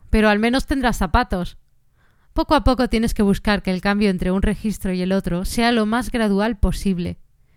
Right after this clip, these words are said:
No es bueno que intentes encasillar los registros en notas. Hasta esta nota tengo que cantar con voz de pecho, y a partir de esta otra cambiar a mixta y después a voz de cabeza, porque entonces es poco probable que el cambio que consigas sea gradual y libre de tensiones.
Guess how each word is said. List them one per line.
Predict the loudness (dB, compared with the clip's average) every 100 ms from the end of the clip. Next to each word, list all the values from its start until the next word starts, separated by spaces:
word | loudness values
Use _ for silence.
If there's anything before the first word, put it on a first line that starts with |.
| _
No | 0 0
es | 2
bueno | 0 0 0
que | 0
intentes | 0 -2 -2 -2
encasillar | -2 -2 -4 -2 -2
los | -2 -2
registros | -2 -4 -6 -4 -6 -4
en | -4
notas. | -2 -4 -6 -10 -12 -18 _ _
Hasta | -8 -2 0
esta | 0 0
nota | 0 -2 -4
tengo | -4 -4
que | -4
cantar | -4 -4 -2 -2
con | -2
voz | -2 -2
de | -4
pecho, | -4 -6 -8 -12 _ _ -8
y | -4
a |
partir | 0 0 0
de | -2
esta | -2 -2
otra | -2 -2 -2
cambiar | -2 -2 -2
a | -2
mixta | -2 -4 -4 -4 -2
y | -2
después | -4 -2 -2 0
a | 0
voz | 0 -2
de | -4
cabeza, | -4 -6 -8 -12 -14 -2
porque | -2 0
entonces | -2 0 0 0 0 0
es | 0
poco | -2 -2 2
probable | 2 2 2 0
que | 0
el | -2
cambio | 0 0 0 0
que | 0
consigas | -2 -2 -2 -4 -4
sea | -4 -2
gradual | -2 -2 0 0 0 -2
y | -2
libre | 0 2 0
de | 0
tensiones. | -2 -2 -2 -2 -2 -6